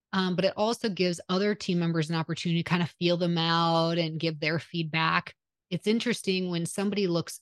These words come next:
amazing on paper, but then you have them in your environment and they seem disconnected, uninterested, and you're kind of disappointed. Like, and then you have somebody who may not look as good on paper, but they come in and they're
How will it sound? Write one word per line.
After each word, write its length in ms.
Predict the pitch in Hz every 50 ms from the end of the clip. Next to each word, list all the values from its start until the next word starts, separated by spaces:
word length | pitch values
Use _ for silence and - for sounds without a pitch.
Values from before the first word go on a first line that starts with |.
| - 180
amazing 720 | 170 165 165 165 170 170 185 214 240 226 208 202 196 190
on 160 | 180 180 175
paper, 500 | - - 165 151 - - 78 - - 160 _ _ _ _ _ _ _ _ _ _ _ _ _ _ _ -
but 120 | 180 175
then 160 | - 180 180
you 100 | 180 180
have 220 | 165 170 196 185 170
them 180 | 175 170 165 - -
in 180 | 208 214 226 233
your 220 | 233 226 208 196
environment 800 | 190 180 175 165 170 165 170 170 170 165 160 156 156 160 - - -
and 560 | 175 170 165 165 165 160 160 160 160 156 - - - _ _ _ _ _ _ -
they 240 | 147 170 170 165 156
seem 400 | - - - 202 190 190 190 185
disconnected, 920 | - - 185 170 - - - - - 175 180 202 214 208 - - 202 202
uninterested, 960 | 190 165 156 156 180 202 214 208 - 196 202 202 196 - - - 196 196 190 185
and 120 | 175 175
you're 100 | 180 175
kind 160 | - 190 196
of 80 | 202 175
disappointed. 600 | 202 185 - - - - 220 254 277 254 185 170
Like, 320 | - 180 165 175 175 - _ _ _ _ _ _ _ _ _ _ -
and 80 | 185
then 60 | 190
you 100 | 196 202
have 140 | 202 214 202
somebody 400 | - - 220 196 196 196 202 202
who 480 | 180 208 196 190 190 190 190 185 - _ _ _ -
may 240 | 190 185 180 180 175
not 260 | 185 185 180 - 185
look 160 | 185 175 - - -
as 300 | - 180 185 190 170 175
good 260 | 165 151 165 165 180
on 200 | 185 180 190 185
paper, 340 | - 185 226 240 - 208 185
but 140 | 170 180 165
they 100 | - 170
come 300 | - - 190 180 180 196
in 180 | 214 220 226 214
and 100 | 196 175
they're 140 | 165 175